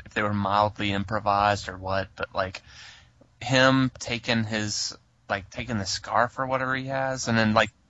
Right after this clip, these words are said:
dipping it in. Okay, they have a,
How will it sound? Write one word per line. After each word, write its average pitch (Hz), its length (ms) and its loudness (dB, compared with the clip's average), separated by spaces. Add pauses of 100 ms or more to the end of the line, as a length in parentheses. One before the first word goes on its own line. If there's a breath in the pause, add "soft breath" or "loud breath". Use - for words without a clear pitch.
(580)
dipping 202 420 0
it 175 100 0
in. 147 300 -2
Okay, 123 240 0 (500 loud breath)
they 127 80 -2
have 151 260 4
a, 117 200 -2